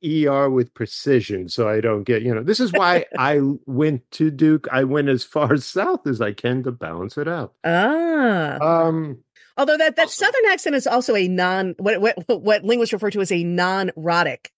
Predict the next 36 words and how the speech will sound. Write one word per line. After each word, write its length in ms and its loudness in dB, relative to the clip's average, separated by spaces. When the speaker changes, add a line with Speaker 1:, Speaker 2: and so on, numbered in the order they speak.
Speaker 2:
accent, 560 -4
which 180 -2
means 280 2
that 140 0
those 360 0
R's, 480 2
like, 260 0
like 160 2
in 80 0
a 80 4
southern 420 0
accent, 460 0
you 140 0
also 360 0
tend 280 -2
to 80 -10
get 220 -2
the 380 0
elision 460 2
of 100 0
the 120 -2
R's 720 -4
at 140 -4
the 320 0
end 180 2
of 120 -8
words. 320 -4
So 60 2
you, 140 0
you 220 0
don't 100 0
get 140 0
that 180 0
er 400 0
sound. 520 -8
Speaker 1:
That, 160 -12